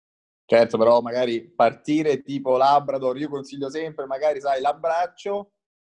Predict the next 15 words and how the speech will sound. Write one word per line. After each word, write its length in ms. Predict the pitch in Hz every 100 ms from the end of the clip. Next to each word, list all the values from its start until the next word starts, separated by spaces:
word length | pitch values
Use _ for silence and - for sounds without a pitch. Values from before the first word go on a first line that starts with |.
| 139
i 80 |
bacini 340 | 139 165 175 165
sulla 220 | 156 190
guancia, 400 | 165 175 185 175
sempre 260 | 156 160 160
un 60 |
po' 160 | 160 156
più 180 | 151 156
a 40 |
scendere, 580 | 156 151 156 160 156 147
ad 80 | 139
avvicinarsi, 1080 | 139 143 143 143 143 143 139 139 139 135
diciamo, 380 | 127 131 131 135
alla 140 | 139 160
bocca 920 | 151 151 165 165 - 143 139 139